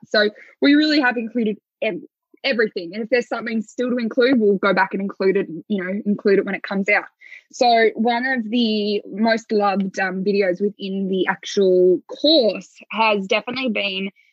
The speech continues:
um, you know, it's a big one, but the common mistakes. And these are not the ones you see on Instagram Reels. When you're sliding through, it's not, you know, just about, um, you know, the text or the music or, you know, the key things that people keep telling you about.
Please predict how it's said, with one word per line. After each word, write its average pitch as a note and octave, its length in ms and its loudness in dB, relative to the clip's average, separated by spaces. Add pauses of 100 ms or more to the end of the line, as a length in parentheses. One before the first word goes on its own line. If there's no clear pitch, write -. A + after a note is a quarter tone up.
(160)
um, F#3+ 400 2 (140)
you G3+ 140 -6
know, F3+ 240 -2
it's - 120 -10
a G3+ 40 -6
big A#3 160 2
one, A3 340 -2
but F#3+ 160 -6
the G3+ 80 -8
common A3 380 0
mistakes. - 680 -4
And G3+ 180 -4
these A3+ 300 0
are G#3+ 120 -4
not G#3 360 -2
the G#3 60 -2
ones G3 260 -2
you G3+ 80 -2
see F#3 300 -2
on F#3 100 -6
Instagram B3 440 -2
Reels. A3+ 280 0
When A#3 100 0
you're B3+ 80 -4
sliding A3 420 0
through, G#3+ 280 2
it's A3 160 -4
not, F#3+ 240 -4
you F#3+ 80 -6
know, F#3+ 200 -2 (460)
just A3+ 340 0
about, G#3 420 2 (280)
um, F#3+ 500 -4 (300)
you G3 120 -12
know, F#3 80 -8
the G#3+ 120 -6
text - 420 -10
or G#3 100 -2
the A3 100 2
music G3 480 0
or, F#3+ 340 0
you G3+ 120 0
know, F3+ 140 -4
the G#3+ 160 2 (120)
key A#3+ 200 2
things G#3+ 220 0
that - 100 -6
people G3+ 220 -2
keep - 260 -2
telling F#3 260 -2
you F3 140 4
about. G#2+ 280 -4